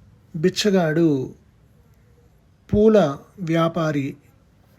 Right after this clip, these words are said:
ఆయన కథనాన్ని విందాము. ఒకసారి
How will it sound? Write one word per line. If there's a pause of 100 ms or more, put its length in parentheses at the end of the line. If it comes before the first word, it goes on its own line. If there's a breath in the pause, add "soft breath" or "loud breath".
(240)
ఆయన
కథనాన్ని
విందాము. (1400 soft breath)
ఒకసారి